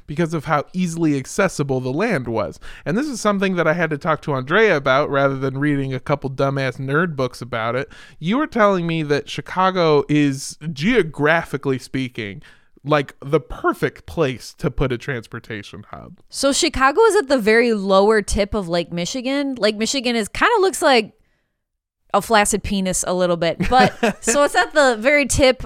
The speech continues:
Speaker 2: of the flaccid penis.
Speaker 1: Uh-huh.
Speaker 2: Uh, and, uh, it's perfect because there's also the Chicago River that runs from Lake Michigan down to the Mississippi.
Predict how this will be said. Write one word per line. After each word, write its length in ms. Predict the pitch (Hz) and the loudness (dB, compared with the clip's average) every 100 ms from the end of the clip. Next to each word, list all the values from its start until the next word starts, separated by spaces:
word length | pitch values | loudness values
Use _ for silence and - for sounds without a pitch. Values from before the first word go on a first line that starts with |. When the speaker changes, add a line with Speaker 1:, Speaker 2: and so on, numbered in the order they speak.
| - | -2
Speaker 2:
of 140 | 214 | 0
the 80 | 202 | 0
flaccid 420 | - 214 202 208 | 0 2 2 -2
penis. 380 | 196 196 180 175 - | -4 -2 -2 -4 -4
Speaker 1:
Uh-huh. 140 | 127 113 95 | -4 -4 2
Speaker 2:
Uh, 340 | 320 214 196 160 - _ _ | 6 8 6 4 -2 _ _
and, 320 | 254 269 277 269 | 0 2 4 4
uh, 300 | 269 262 - | 6 4 2
it's 140 | 262 - | 0 0
perfect 440 | - 339 359 339 | 0 0 0 -2
because 300 | 269 269 240 | -2 0 0
there's 160 | 240 254 | 2 0
also 180 | 247 262 | 0 -2
the 100 | 247 | -4
Chicago 500 | 247 - 220 220 202 | -4 0 0 2 2
River 420 | 202 247 233 202 | 4 4 4 4
that 180 | 190 - | 4 2
runs 460 | 180 214 220 214 | 2 2 2 -2
from 320 | - 233 233 | 0 2 4
Lake 220 | 214 196 180 | 4 2 2
Michigan 720 | 226 - 262 202 196 190 185 - _ 185 | 0 0 -2 0 0 0 -4 -10 _ -4
down 280 | 180 220 226 | 2 2 2
to 100 | 240 | 0
the 80 | 202 | -2
Mississippi. 760 | 196 - 190 254 - 143 - | -2 -2 0 2 2 -2 -8